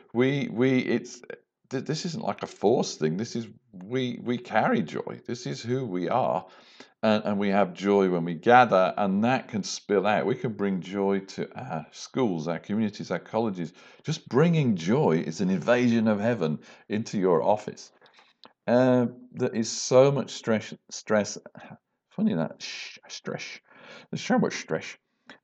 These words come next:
in the world right now because of the things we're facing. It, it's gone up several, several levels. Kingdom of God is peace.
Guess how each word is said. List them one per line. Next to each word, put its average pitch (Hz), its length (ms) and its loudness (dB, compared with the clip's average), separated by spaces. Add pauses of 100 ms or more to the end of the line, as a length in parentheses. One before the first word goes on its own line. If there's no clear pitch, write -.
in 135 320 6
the 113 120 6
world 98 560 8
right 104 280 0
now 104 320 2
because 110 560 0
of 92 160 -2
the 80 80 -10
things 110 320 -2
we're 90 80 -6
facing. 104 580 -2
It, - 200 -6
it's - 240 -8
gone 117 320 -2
up - 360 -2
several, 107 800 -4
several 98 500 0
levels. 98 400 -2 (1040)
Kingdom 107 280 0
of 82 100 -6
God 107 240 4
is 78 80 -8
peace. - 480 -12